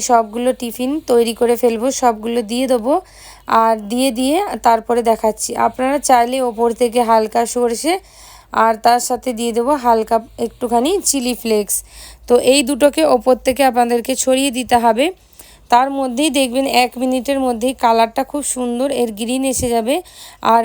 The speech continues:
ওপর থেকে কিন্তু একদমই ড্রাই হয়ে যাবে। তাই আমি কিছুটার মধ্যে সর্ষে দিচ্ছি আর বাকিগুলোর মধ্যে চিলি ফ্লেক্স দিয়ে দিচ্ছি। এটা দিলে এই টিফিনটা দেখতে খুবই সুন্দর লাগে আর খেতেও ঝাল ঝাল খুবই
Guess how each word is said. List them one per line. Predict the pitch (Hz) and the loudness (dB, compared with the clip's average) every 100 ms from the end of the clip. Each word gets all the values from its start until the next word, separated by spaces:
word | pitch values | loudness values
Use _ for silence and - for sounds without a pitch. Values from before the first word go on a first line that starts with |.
| - 247 | 0 -2
ওপর | 254 269 - | 0 0 0
থেকে | 262 269 | -2 -2
কিন্তু | 254 254 294 330 240 | -4 -4 -2 0 2
একদমই | 240 214 233 262 392 339 240 | 0 0 -2 0 -2 -2 2
ড্রাই | 233 220 233 | 4 4 0
হয়ে | 220 208 | -2 -2
যাবে। | 196 214 - - - - | -2 -4 -10 -20 -20 0
তাই | 254 269 | 2 2
আমি | 294 254 | -2 -4
কিছুটার | 247 262 254 254 | -6 -2 0 0
মধ্যে | 247 233 226 | 0 -2 -4
সর্ষে | 254 247 247 277 | -2 -2 -2 -4
দিচ্ছি | 285 254 - 320 240 | -4 -4 -4 -2 0
আর | 226 | 2
বাকিগুলোর | 226 220 226 240 240 233 | 2 0 -6 -4 -4 -4
মধ্যে | 220 302 330 | -2 -4 -2
চিলি | - 240 240 | -4 -4 -4
ফ্লেক্স | 233 233 202 | 0 0 -2
দিয়ে | 226 214 | -4 -4
দিচ্ছি। | 214 - - 220 - - - - - | -4 -6 -6 -6 -12 -20 -20 -8 0
এটা | 277 254 | 2 2
দিলে | 277 285 320 | 0 0 0
এই | 294 | -2
টিফিনটা | 254 254 240 254 220 | -4 -4 -2 0 0
দেখতে | 233 226 - 302 | -2 -2 -4 -4
খুবই | - 233 240 262 | -4 -4 -4 -2
সুন্দর | 262 269 285 277 | 0 0 2 2
লাগে | 262 277 | 2 -2
আর | 269 | -2
খেতেও | 247 240 247 262 | -2 0 0 0
ঝাল | 226 226 220 | 2 2 2
ঝাল | 285 392 - - - - - | 0 0 -6 -20 -20 -20 -4
খুবই | 262 254 | 0 2